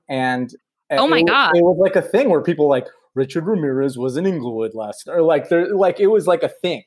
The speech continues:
Speaker 1: And so I was just, like, a little seven, eight-year-old kid, and the Night Stalker around. Uh, there's, I don't know if you had this. Did you grow up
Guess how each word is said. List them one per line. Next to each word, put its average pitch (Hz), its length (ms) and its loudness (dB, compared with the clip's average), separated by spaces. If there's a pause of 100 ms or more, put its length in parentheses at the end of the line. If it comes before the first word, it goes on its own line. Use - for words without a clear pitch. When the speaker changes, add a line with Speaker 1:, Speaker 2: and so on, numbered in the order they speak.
(120)
Speaker 1:
And 160 180 -6
so 151 320 2 (320)
I 156 140 2
was 202 180 2
just, 190 180 -6
like, 170 200 -2
a 127 180 0 (100)
little 156 300 2
seven, 151 480 -2
eight-year-old 147 540 -2
kid, 131 500 0 (420)
and 139 320 -4
the 131 60 -4
Night 139 240 -2
Stalker 190 340 -4
around. 185 580 -4 (540)
Uh, 139 400 2
there's, 147 320 2
I 151 120 2
don't 185 160 0
know 175 120 4
if 147 80 0
you 147 80 -2
had 143 260 -2
this. 143 260 -4
Did 151 180 -12
you 196 80 -10
grow 214 200 -4
up 208 280 -10